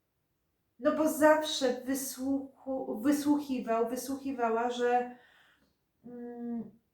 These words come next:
„Daj, ja to zrobię za ciebie, bo, mm,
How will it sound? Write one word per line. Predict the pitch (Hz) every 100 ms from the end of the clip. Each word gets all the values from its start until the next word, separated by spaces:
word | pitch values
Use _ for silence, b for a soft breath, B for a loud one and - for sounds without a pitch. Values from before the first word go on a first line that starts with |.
| _ _ _ _ _ _ _
„Daj, | 202 302 320 294
ja | 311
to | 302
zrobię | 262 285 285 277
za | 254
ciebie, | 247 254 262 254 240
bo, | 240 233 233 233 226 220 214 214 214
mm, | 202 190 190